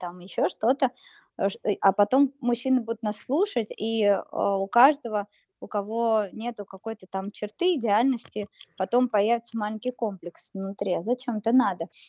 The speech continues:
Я предпочитаю мужчин хвалить, чем критиковать или называть те качества, которых у них нету.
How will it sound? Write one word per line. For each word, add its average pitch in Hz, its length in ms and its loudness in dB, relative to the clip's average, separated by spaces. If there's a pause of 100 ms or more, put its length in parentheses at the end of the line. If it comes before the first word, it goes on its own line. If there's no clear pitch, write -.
(120)
Я 277 140 8
предпочитаю 262 800 0 (360)
мужчин 214 380 -4
хвалить, 247 720 0 (420)
чем 185 220 -4
критиковать 208 800 0
или 196 520 -4 (200)
называть 220 480 0 (140)
те 196 400 -2 (300)
качества, 220 420 -2
которых 190 380 -10
у - 20 -6
них 185 280 -12
нету. 165 380 -8